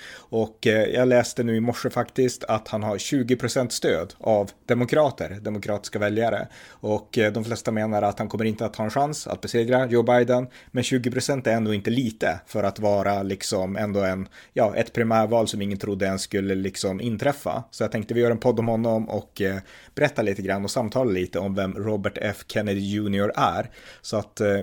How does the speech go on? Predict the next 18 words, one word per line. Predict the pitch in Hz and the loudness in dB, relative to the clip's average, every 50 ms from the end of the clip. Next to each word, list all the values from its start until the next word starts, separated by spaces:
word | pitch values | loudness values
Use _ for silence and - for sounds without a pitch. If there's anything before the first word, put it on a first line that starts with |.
| - - | -2 -4
jag | 113 113 | -6 -4
tänkte | - 120 110 - | -4 -4 -6 -6
att | 101 - | -6 -6
vi | 107 107 | -4 -4
skulle | 101 - - 110 104 98 98 92 - - | -4 -4 -2 -2 0 0 -2 -4 -6 -6
göra | - 113 104 101 101 | -2 0 0 0 2
det | 107 113 | 2 2
idag. | 107 101 90 - 60 127 127 - - - - - - | 2 2 2 0 -2 -2 -4 -6 -12 -18 -20 -18 -18
Och, | - - - _ - 113 104 - - _ - 117 | -18 -20 -18 _ -6 -6 -6 -6 -8 _ 0 2
eh, | 107 104 104 104 - | 4 4 4 2 2
ja, | - 160 175 147 - - | 0 -2 -2 -4 -10 -8
har | - - 123 | -6 -4 -4
du | 123 | -2
något | 117 110 110 - | -2 -4 -6 -6
du | 120 | -4
vill | 110 107 104 101 | -4 -2 -2 -4
inleda | 104 - 135 127 110 117 120 104 | -4 -4 -4 0 2 2 2 2
med? | 82 - 113 | -2 -4 -8